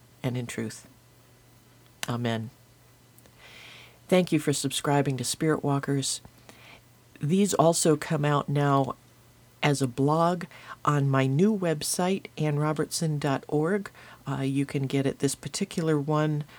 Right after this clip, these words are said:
uh, with the links to our Burn One, Give Two drive at, um, ann robertson dot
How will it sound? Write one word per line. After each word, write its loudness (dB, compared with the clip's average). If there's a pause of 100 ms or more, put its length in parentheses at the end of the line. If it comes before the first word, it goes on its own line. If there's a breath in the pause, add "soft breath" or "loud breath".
(120)
uh, -6
with 0
the 0
links 0 (480)
to -2
our 0 (420)
Burn 4
One, 2
Give -2
Two -4
drive 0
at, -2
um, -8 (2000 loud breath)
ann 2
robertson 2
dot -2